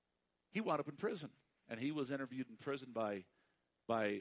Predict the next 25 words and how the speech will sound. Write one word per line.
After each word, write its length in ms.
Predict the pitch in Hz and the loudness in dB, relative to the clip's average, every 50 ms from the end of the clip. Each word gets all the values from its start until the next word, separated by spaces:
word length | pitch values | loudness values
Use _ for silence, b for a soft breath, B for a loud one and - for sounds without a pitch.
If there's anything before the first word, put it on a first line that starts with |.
| - - | -4 -4
a, 260 | - 104 101 - - | -4 -4 -4 -4 -4
a 40 | 98 | -6
guy, 420 | 95 - 113 117 123 135 147 160 160 | -4 -2 0 0 0 0 -2 -2 -4
and, 80 | 151 110 82 90 - - | -6 -8 -12 -14 -14 -10
and 140 | 104 95 98 | -8 -6 -6
I 60 | 98 | -6
think 280 | 92 - 123 117 - - | -4 -4 -4 -4 -6 -10
the 80 | 113 | -6
women's 300 | 104 110 117 127 123 113 | -4 -4 -2 -2 -4 -6
class 320 | - - 131 120 117 107 - | -6 -4 -2 -2 -2 -2 -2
talked 260 | - 127 135 - - | -2 -2 -2 -2 -4
about 220 | 123 - 107 104 | -4 -4 -4 -4
it 60 | 101 | -4
a 20 | 104 | -4
little 180 | 107 107 110 | -4 -4 -4
bit, 240 | 104 - 107 117 143 - _ b b b b b b b - | -2 -2 -2 -2 -4 -6 _ b b b b b b b -10
but 80 | - | -6
he 120 | 123 147 180 | -4 -2 -2
was 140 | 180 156 147 | -2 -2 -2
interviewed 340 | 156 151 131 135 139 139 | -4 -6 -4 -4 -6 -6
in 100 | 120 117 | -6 -8
prison, 380 | 98 - 147 170 160 135 127 120 143 156 - _ _ _ _ _ _ _ _ _ _ _ _ _ _ _ _ _ _ - - b b b b b b b b b b _ - | -8 -6 -6 -6 -4 -6 -10 -12 -12 -18 -20 _ _ _ _ _ _ _ _ _ _ _ _ _ _ _ _ _ _ -20 -20 b b b b b b b b b b _ -2
and, 280 | - 127 135 127 120 117 | 2 2 2 2 2 2
uh, 260 | 117 - 110 104 95 101 - - - _ _ _ _ _ _ _ _ _ _ - | 2 2 2 2 0 -4 -10 -16 -20 _ _ _ _ _ _ _ _ _ _ 0
the, 340 | 127 131 123 120 123 135 | 0 0 0 0 -2 -6